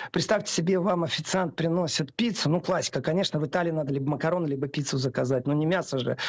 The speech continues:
не сосиску же, э, баварскую. И он вам тихонько говорит: «Там за соседним столом сидят украинцы».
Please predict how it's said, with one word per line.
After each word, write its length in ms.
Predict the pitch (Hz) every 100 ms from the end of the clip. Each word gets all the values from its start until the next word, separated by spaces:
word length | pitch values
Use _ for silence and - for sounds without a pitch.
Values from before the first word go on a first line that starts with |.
| -
не 120 | 170
сосиску 540 | 156 180 - 202 - 139
же, 200 | 127 127 - - - -
э, 100 | 185
баварскую. 1000 | 139 123 131 156 151 131 - 156 139 -
И 360 | - 160 160 156
он 200 | 156 190
вам 140 | 175 -
тихонько 420 | 165 175 170 170
говорит: 220 | 160 -
«Там 180 | 202 208
за 120 | 185
соседним 500 | - 175 196 180 175
столом 340 | - 185 190
сидят 440 | 165 160 156 143 160
украинцы». 760 | - 196 240 190 139 - 127